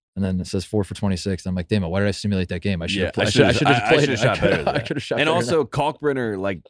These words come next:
Speaker 2: at one point, he was at least eight for eight from the field. So you and I were talking. We're like, "Just keep giving him the ball."
Speaker 1: I don't think
Speaker 2: Granted,
Speaker 1: Kalk-
Speaker 2: at times, he doesn't look like he wants the
Speaker 1: He doesn't
Speaker 2: ball.
Speaker 1: want the ball.
Speaker 2: Yeah.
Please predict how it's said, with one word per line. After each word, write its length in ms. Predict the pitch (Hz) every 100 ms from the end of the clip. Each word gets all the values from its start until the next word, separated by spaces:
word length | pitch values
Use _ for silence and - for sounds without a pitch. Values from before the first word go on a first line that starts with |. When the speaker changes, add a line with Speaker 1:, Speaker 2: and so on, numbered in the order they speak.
| -
Speaker 2:
at 140 | 110
one 180 | 110 143
point, 260 | 139 139 110
he 80 | 123
was 180 | 117 107
at 80 |
least 240 | 101 123 -
eight 200 | 98 98
for 160 | 95 90
eight 160 | 92
from 140 | - 80
the 60 |
field. 380 | 73 73 65 69
So 260 | - 104 98
you 200 | 101 127
and 80 | 110
I 140 | 110
were 100 | 110
talking. 380 | 90 80 78 87
We're 80 | 90
like, 140 | 90
"Just 180 | 110 120
keep 180 | - 131
giving 220 | 135 139
him 100 | 117
the 60 | 80
ball." 400 | 80 120 104 - _ _ -
Speaker 1:
I 60 |
don't 100 | 175
think 140 | 220 180
Speaker 2:
Granted, 180 | 156 151
Speaker 1:
Kalk- 80 | 170
Speaker 2:
at 40 | -
times, 360 | 156 165 139
he 140 | 127 131
doesn't 260 | 147 139
look 140 | 123 117
like 100 | 113
he 80 | 107
wants 320 | 95 113 117
the 80 | 180
Speaker 1:
He 60 |
doesn't 180 | 208 151
Speaker 2:
ball. 80 | 156
Speaker 1:
want 140 | 160
the 80 | 139
ball. 260 | 123 104 -
Speaker 2:
Yeah. 320 | 101 73 64